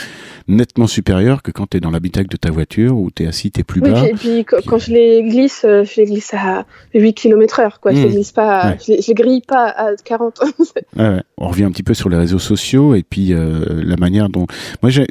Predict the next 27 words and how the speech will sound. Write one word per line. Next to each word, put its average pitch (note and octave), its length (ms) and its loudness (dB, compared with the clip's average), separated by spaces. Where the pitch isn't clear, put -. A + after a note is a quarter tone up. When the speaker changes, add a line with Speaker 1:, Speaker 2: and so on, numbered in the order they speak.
Speaker 1:
j'ai, G2+ 260 0
j'ai G#2 160 0
l'impression, A2+ 440 0
j'ai F#2 100 0
le F#2 60 -6
sentiment A2+ 300 0
que D#3 60 -6
t'es - 80 0
toujours A2+ 240 2
la A#2 100 2
seule, G#2 200 0
hein, F2+ 120 0
vidéaste, F2 440 -2
euh, D#2+ 300 -4
à F2 60 -10
Montpellier, F2 480 -4
il F3 100 -4
me F#3 40 -4
semble, E2 320 -2
hein. E2+ 120 -6
Enfin, - 200 -6
je F2 100 -4
connais A2+ 220 0
pas G#2 140 0
d'autres, F2+ 260 -4
hein. - 40 0
Speaker 2:
Euh, A3 920 2